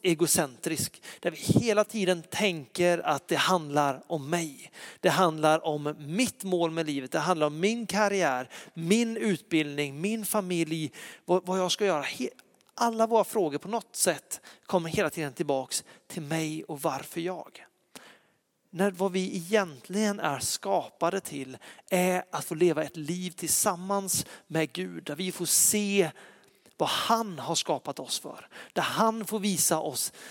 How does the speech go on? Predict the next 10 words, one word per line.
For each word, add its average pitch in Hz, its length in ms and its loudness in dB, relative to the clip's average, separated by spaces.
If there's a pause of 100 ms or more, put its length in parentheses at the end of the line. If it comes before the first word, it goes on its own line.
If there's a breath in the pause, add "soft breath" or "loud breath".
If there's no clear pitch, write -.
(160 loud breath)
sanningen, 143 300 -2
där 151 80 2
vi 190 140 -4
får 220 120 -6
gå 208 140 2
in 196 500 0
i 180 100 -4
hans 196 540 -2
historia. 165 540 -6 (720 loud breath)
På, 185 320 4